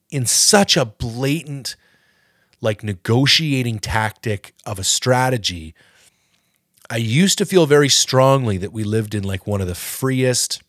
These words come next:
best countries in the world. And, you know, a lot of it is window dressing, man. I thought we had a lot more power than we did, but when you, and I don't, again, I don't wanna be, like, so pro-America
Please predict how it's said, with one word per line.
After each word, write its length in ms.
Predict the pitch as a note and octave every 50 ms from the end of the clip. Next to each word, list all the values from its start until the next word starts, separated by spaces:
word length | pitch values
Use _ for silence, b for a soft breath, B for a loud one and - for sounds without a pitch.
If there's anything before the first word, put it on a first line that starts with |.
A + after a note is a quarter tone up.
| _ _ _ _ _ _ _ _ _ _ _ _ _ _ _ _ _ _ _ _ _ _ _ -
best 300 | - D3 C3+ - - -
countries 420 | - - C3 B2 - - A#2 G2+ G2+
in 80 | G2+
the 80 | G2+ F#2
world. 500 | F#2 G2+ G#2+ G#2+ G2+ F#2 F2 E2 D#2 - b b b b b b b b b b b b b b b b b b -
And, 440 | C3 A#2+ A2+ G#2+ G#2+ G#2 G2+ F#2+ - _ _ _ _ _ _ _ _ _ _ _ _ _ _ _ _ _ _ _ _ _ _ _
you 160 | C#3 C#3 D3+
know, 300 | D#3+ F3 F#3 G#3 A3+ A3 -
a 80 | C3 C3
lot 320 | C3 C3 C3+ C3+ C#3+ D#3+
of 80 | D#3+ E3
it 80 | D#3+
is 120 | D#3+ C3+ B2
window 320 | C3+ D#3+ F3+ F3+ E3+ D#3+
dressing, 420 | A#2 G2+ A2 G#2 - - G#2 F#2+
man. 380 | F#2 F#2 F#2+ G#2 G#2+ A#2+ C3 A#2+ _ _ -
I 120 | G#2 G2+
thought 560 | F#2+ - - - B2+ A#2+ A#2+ C3 C#3+ D3 - -
we 160 | - C3+ C3+
had 220 | B2 A2+ A#2+ B2+ A#2+
a 40 | A2
lot 260 | A2 A2+ A#2 A2 A2
more 160 | C3 C3 B2
power 360 | - - B2 A#2 A#2 A#2 A#2
than 180 | A2 A#2 A#2 A2+
we 100 | A2+ G#2+
did, 360 | F#2 - B2+ A2+ G2 E2 -
but 120 | - -
when 140 | G#2 A#2 A2
you, 280 | G#2+ G#2+ G#2 G#2 F#2+ - b b b b b b b b b b b b b b b b b
and 140 | - C#3+ E3
I 100 | F#3 A3
don't, 160 | A3+ - -
again, 380 | D#3 D3+ - G3 F#3 D3 A#2 - _ -
I 220 | C3 C#3 D3+ E3+
don't 240 | F#3 F3+ E3+ E3 C#3+
wanna 280 | C3+ C3+ C3+ C3+ C3 B2+
be, 200 | A2+ A#2+ A#2 A#2+
like, 300 | A#2+ A2+ G#2+ G#2 - -
so 380 | - - - B2 A#2 A#2+ A#2+
pro-America 1300 | A#2 - - - A2+ G#2+ G#2+ G#2 G2+ G2+ G2 - - A2+ G2+ G2+ G2+ G2+ G2+ F#2+ F#2 - F#2 E2 E2+ E2+